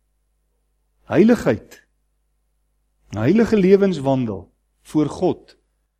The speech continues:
wat spruit uit die reddende genade van God wat aan my verskyn het. Is nie 'n kerk se idee nie, is nie 'n dominee se idee nie. Dis God se plan, sy meesterplan met ons lewens.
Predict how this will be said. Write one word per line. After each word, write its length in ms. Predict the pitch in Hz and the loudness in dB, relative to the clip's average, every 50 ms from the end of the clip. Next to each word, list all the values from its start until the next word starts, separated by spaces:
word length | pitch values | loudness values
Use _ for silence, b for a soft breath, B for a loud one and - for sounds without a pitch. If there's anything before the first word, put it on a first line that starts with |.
| _ _ _ _ _ _ _ - | _ _ _ _ _ _ _ -12
wat 180 | - 127 131 - | -10 -10 -8 -8
spruit 760 | - - - - 196 196 220 226 214 - 110 - - - _ _ _ _ _ _ _ _ _ _ _ _ | -10 -12 -4 0 2 4 4 4 2 2 -2 -10 -20 -20 _ _ _ _ _ _ _ _ _ _ _ _
uit 160 | - 135 135 | -6 -6 -4
die 160 | 135 139 131 | -2 -2 -4
reddende 480 | 120 117 135 165 175 180 220 214 202 196 | -2 0 2 2 4 4 4 6 4 4
genade 500 | 165 - 190 165 143 143 156 175 170 180 | 4 2 0 0 0 0 0 0 0 -2
van 200 | 165 - 170 156 | -4 -6 -10 -12
God 300 | - - - 190 185 147 | -4 2 4 4 4 4
wat 160 | 170 170 160 - | 2 0 0 0
aan 100 | 160 151 | 0 0
my 140 | 143 139 | 0 0
verskyn 540 | 131 - - - - - 160 143 139 127 110 | -2 -4 -10 -12 -6 -2 0 0 0 0 -2
het. 260 | 98 - - _ _ _ _ _ _ _ _ _ _ _ _ _ _ _ _ _ | -6 -8 -14 _ _ _ _ _ _ _ _ _ _ _ _ _ _ _ _ _
Is 60 | _ | _
nie 140 | - 117 139 | -2 0 0
'n 60 | 139 | 2
kerk 300 | 139 143 135 127 127 - | 2 2 0 0 0 -4
se 120 | - - 127 | -8 -8 -6
idee 360 | - 123 117 113 113 117 117 | -6 -6 -4 -2 -2 -2 0
nie, 100 | 120 117 | -2 -4
is 100 | 107 107 | -6 -8
nie 120 | - 120 123 | -6 -6 -6
'n 60 | 120 | -4
dominee 400 | 113 117 120 120 123 123 123 120 | -2 -2 0 0 -2 -2 -4 -6
se 140 | 120 - - | -6 -8 -10
idee 380 | - 113 107 104 101 107 110 | -10 -10 -8 -8 -8 -8 -8
nie. 180 | 110 113 113 110 _ _ _ _ _ _ _ _ _ _ _ _ _ _ _ _ _ _ _ _ _ _ _ _ _ _ _ _ _ _ _ _ _ _ _ _ _ _ _ | -8 -10 -14 -16 _ _ _ _ _ _ _ _ _ _ _ _ _ _ _ _ _ _ _ _ _ _ _ _ _ _ _ _ _ _ _ _ _ _ _ _ _ _ _
Dis 120 | - - - | -20 -20 -20
God 300 | - - - 127 - - | -10 -6 -6 -4 -4 -6
se 120 | - 110 | -10 -12
plan, 520 | - - - 127 101 87 78 76 - - - _ _ _ _ _ _ _ _ _ _ _ | -10 -6 -6 -6 -6 -6 -8 -10 -14 -20 -20 _ _ _ _ _ _ _ _ _ _ _
sy 180 | _ - - 107 | _ -14 -10 -8
meesterplan 960 | 104 101 101 110 120 127 123 - - 127 - - - 127 120 113 110 104 101 | -6 -4 -2 0 -2 -2 -2 -4 -8 -10 -8 -10 -10 -8 -6 -6 -6 -6 -8
met 180 | 98 95 - | -8 -10 -12
ons 180 | - - - - | -12 -12 -12 -12
lewens. 800 | 90 90 92 92 95 95 90 90 87 - - - - - _ | -12 -10 -8 -8 -8 -8 -10 -12 -16 -18 -20 -20 -20 -20 _